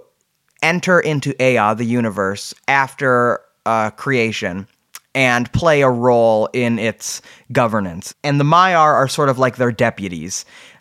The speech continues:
Uh, so each one of the Valar has some Maiar that are sort of its, uh,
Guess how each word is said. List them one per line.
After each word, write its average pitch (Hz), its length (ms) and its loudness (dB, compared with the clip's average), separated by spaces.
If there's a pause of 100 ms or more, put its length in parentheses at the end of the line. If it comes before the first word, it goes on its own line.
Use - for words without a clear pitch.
(140)
Uh, 101 460 -2
so 113 240 -6
each 151 300 -4
one 135 180 2
of 117 80 -4
the 123 80 -4
Valar 110 480 0
has 110 500 -2
some 113 280 -2
Maiar 101 500 0
that 98 240 -4
are 101 180 -2
sort 101 280 -6
of 95 80 -8
its, - 320 -10
uh, 82 360 -6